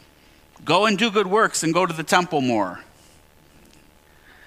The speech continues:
You know, and you'll be saved." He said, "A Savior has been born. It has been done for you. You can rejoice in this."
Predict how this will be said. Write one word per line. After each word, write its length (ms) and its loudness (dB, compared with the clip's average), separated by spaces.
You 80 -2
know, 140 2
and 120 2
you'll 100 2
be 120 -2
saved." 640 0
He 140 -2
said, 420 2
"A 80 -2
Savior 560 4
has 460 4
been 320 0
born. 500 2
It 140 -6
has 400 -2
been 220 0
done 260 4
for 240 -4
you. 460 0
You 160 -4
can 180 0
rejoice 520 2
in 120 -2
this." 400 -8